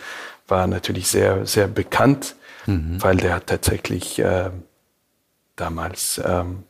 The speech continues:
Speaker 1: ich glaub, mit, mit, jetzt mit Abstand oder nicht mit Abstand, mit ein bisschen Zeit, ja, äh, man kann das schon sagen, der hat die Formensprache damals, äh,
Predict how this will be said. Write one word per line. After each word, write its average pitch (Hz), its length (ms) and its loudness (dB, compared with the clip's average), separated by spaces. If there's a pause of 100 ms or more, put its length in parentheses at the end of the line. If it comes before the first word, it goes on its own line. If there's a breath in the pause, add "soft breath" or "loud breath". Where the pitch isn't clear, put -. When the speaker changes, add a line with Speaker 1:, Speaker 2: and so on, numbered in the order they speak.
(300)
Speaker 1:
ich - 100 -20
glaub, 92 180 4
mit, 90 280 -4
mit, - 320 -6
jetzt 90 340 -6
mit 90 240 -6
Abstand 101 520 0
oder 95 180 -2 (160)
nicht 104 360 -12
mit - 160 -4
Abstand, 101 260 -4
mit 98 140 -6
ein 101 120 -4
bisschen 98 440 -6 (960 loud breath)
Zeit, - 720 2
ja, 101 300 4
äh, 95 400 -4 (460 loud breath)
man 92 140 -4
kann 95 160 2
das 92 120 2
schon 104 200 2
sagen, 90 420 0
der 90 120 -4
hat 90 180 -4
die 92 120 -10
Formensprache 95 840 -2
damals, 95 600 -4
äh, 92 160 -2